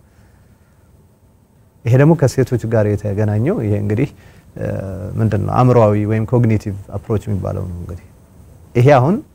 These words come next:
መጎልበት ያለበት እንደ ሰው ምክንያታዊ ነን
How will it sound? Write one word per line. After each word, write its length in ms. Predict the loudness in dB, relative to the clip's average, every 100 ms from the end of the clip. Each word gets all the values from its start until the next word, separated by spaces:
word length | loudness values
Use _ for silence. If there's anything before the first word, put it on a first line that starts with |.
| _ 0
መጎልበት 460 | 4 6 6 4
ያለበት 500 | 2 2 0 -2 -2
እንደ 220 | 0 2 2
ሰው 180 | 2 0 0 -12 -6
ምክንያታዊ 540 | -4 0 0 0 0 0
ነን 200 | 0